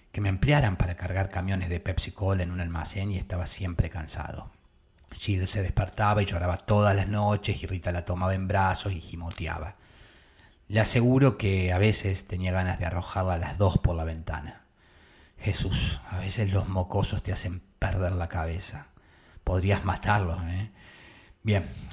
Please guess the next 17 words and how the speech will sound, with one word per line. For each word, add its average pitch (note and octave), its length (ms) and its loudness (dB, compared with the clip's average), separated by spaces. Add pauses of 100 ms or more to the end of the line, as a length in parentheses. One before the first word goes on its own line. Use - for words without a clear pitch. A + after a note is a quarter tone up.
el G2+ 120 0
niño B2+ 260 8
me B2 80 8
despertó G#2 400 4
a C3 40 8
las A2 120 2
tres A#2 160 2
de A2+ 60 4
la G#2 80 4
mañana, A#2 540 2
puntualmente. G2 760 0
Fui - 140 -4
al F2 100 0
baño, G2+ 440 2
medio F2 320 0
dormido, F#2 460 0
¿sabe? F#2+ 500 -2